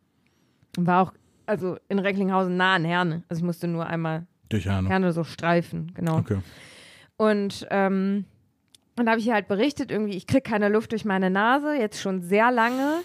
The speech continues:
Speaker 2: Mhm.
Speaker 1: Und ich, es fühlt sich an, als würde in meinem Rachen so ein Sch-, so ein Pfropfen Schleim hängen, der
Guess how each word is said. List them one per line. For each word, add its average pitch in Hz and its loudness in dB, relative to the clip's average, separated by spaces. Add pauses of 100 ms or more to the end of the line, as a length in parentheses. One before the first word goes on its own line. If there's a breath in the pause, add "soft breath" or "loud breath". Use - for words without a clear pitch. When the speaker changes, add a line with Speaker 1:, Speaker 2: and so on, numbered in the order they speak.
(140 loud breath)
Speaker 2:
Mhm. 120 4
Speaker 1:
Und 262 2
ich, - -16
es - -10
fühlt 330 -4
sich - -12
an, 302 -2
als 214 -6
würde 262 -6
in 247 -6
meinem 214 -4
Rachen 311 -4
so 233 -10
ein 226 -8
Sch-, - -18 (280)
so 214 -4
ein 202 -4
Pfropfen - -4
Schleim 269 0
hängen, 175 -2
der - -8